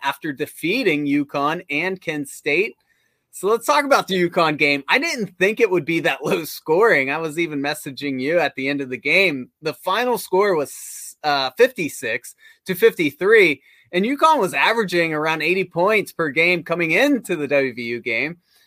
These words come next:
but, uh, they couldn't buy a three. And, and <laughs> really, uh, we're, we're pretty lucky that they couldn't. They only shot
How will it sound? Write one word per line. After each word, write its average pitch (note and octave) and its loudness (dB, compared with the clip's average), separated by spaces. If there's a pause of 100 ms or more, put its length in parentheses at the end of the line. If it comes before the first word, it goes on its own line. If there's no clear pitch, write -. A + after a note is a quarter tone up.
(240)
but, F#3 2
uh, F3+ 6
they F#3+ 0
couldn't C#4+ -2
buy F3 2
a E3 2
three. F3+ 0 (220)
And, D#3 -4
and D#3 -2
<laughs> - -6
really, G3+ 4
uh, C#3+ 0
we're, D3+ -4 (120)
we're E3 -2
pretty C4 0
lucky F3+ 2
that C3+ 0
they A2 -4
couldn't. C#3 0
They D#3+ 2
only A#3 -2
shot F#3 0